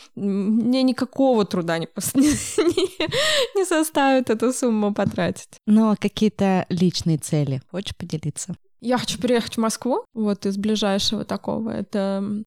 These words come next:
Speaker 1: мне действительно там очень хорошо. Я прокрастинирую максимально, ну, то есть <laughs> с этой целью.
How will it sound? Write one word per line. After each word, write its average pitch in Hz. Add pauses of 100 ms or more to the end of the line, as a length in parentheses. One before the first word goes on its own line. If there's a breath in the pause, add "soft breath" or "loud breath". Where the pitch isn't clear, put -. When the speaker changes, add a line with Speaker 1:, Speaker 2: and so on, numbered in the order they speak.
Speaker 1:
мне 233
действительно 220
там 202
очень 190
хорошо. 262 (160)
Я 202 (360)
прокрастинирую 226
максимально, 233 (280)
ну, 214
то -
есть -
<laughs> 466
с -
этой 233
целью. 247